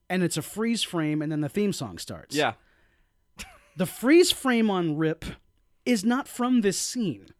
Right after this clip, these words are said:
Speaker 1: It's from a different scene in
Speaker 2: It
Speaker 1: the
Speaker 2: is?
Speaker 1: movie. Yes.
Speaker 2: What? <laughs> Do you know
Speaker 1: It's,
Speaker 2: where it's from?
Speaker 1: it's from the opening scene. It's, like, the big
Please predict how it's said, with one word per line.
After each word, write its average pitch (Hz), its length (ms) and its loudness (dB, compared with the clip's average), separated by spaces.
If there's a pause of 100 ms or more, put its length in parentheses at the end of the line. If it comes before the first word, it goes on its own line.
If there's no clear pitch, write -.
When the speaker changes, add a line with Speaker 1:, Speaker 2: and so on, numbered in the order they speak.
(380)
Speaker 1:
It's 359 160 2
from 330 200 2
a 359 60 2
different 349 400 2
scene 254 320 4
in 226 120 10
Speaker 2:
It - 20 6
Speaker 1:
the - 60 6
Speaker 2:
is? - 80 6
Speaker 1:
movie. 185 460 4
Yes. 262 760 4
Speaker 2:
What? - 520 -10 (100)
<laughs> - 140 -20
Do 254 80 -14
you 262 80 -6
know 262 120 6
Speaker 1:
It's, 240 80 0
Speaker 2:
where 233 220 4
it's 247 140 -4
from? 208 300 0
Speaker 1:
it's 254 140 2
from 277 240 4
the 262 120 6
opening 302 360 4
scene. - 400 -6 (460)
It's, 254 240 0
like, 254 180 -2
the 240 80 4
big 262 300 -4